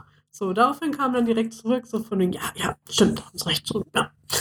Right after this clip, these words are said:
<laughs> „Ja, wir ma-, wir machen jetzt.“ Und, ne, jetzt hatten wir auch schon einen Termin, haben auch ein Timing abgesprochen und, äh,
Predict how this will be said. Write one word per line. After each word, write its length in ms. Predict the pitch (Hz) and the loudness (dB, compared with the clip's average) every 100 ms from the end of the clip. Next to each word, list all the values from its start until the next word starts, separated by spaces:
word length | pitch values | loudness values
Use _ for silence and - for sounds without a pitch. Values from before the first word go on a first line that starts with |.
| - | -4
<laughs> 1080 | 247 - 247 160 - - - 269 - - - | -6 0 2 2 -2 -4 0 2 0 -4 2
„Ja, 180 | 185 175 | 4 4
wir 80 | |
ma-, 180 | 180 180 | 0 0
wir 100 | 196 | 2
machen 200 | 185 156 | 2 0
jetzt.“ 220 | 165 160 - | -6 -4 0
Und, 280 | 170 170 - | 0 -2 0
ne, 160 | 233 | 2
jetzt 160 | 240 226 | 2 -2
hatten 160 | 214 208 | -2 0
wir 60 | |
auch 100 | 185 | 0
schon 120 | 180 | 0
einen 60 | 185 | -2
Termin, 400 | 180 185 226 202 | -4 0 2 2
haben 160 | 190 190 | 0 -2
auch 140 | - | -6
ein 80 | 175 | -6
Timing 340 | - 208 196 | 0 2 2
abgesprochen 720 | 208 202 202 - - 185 196 180 | 2 -2 -2 -2 -2 0 0 2
und, 280 | 180 175 190 | 0 0 2
äh, 160 | 175 | 2